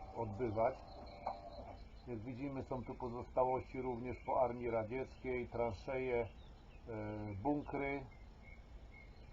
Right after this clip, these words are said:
które zostały zabezpieczone, no, w taki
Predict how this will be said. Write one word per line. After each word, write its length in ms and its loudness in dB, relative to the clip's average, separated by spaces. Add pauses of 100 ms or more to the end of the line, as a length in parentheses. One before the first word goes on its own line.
(1600)
które 680 0
zostały 800 6
zabezpieczone, 760 -2
no, 180 -2
w 100 -10
taki 520 -4